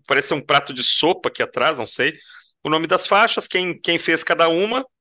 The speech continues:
e a produção e tal, né? É,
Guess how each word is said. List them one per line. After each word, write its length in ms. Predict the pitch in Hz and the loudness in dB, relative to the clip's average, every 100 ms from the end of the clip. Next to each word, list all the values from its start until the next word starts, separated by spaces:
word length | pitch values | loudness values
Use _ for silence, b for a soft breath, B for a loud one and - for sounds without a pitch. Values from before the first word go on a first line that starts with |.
| _ | _
e 600 | - 151 147 147 147 143 139 | -6 -2 0 0 0 0 0
a 60 | |
produção 680 | 139 165 185 - 214 294 247 | 0 0 0 2 2 4 2
e 40 | |
tal, 320 | 143 196 254 | 2 2 2
né? 100 | 254 | 2
É, 640 | 113 120 113 123 120 113 | 2 2 2 4 4 2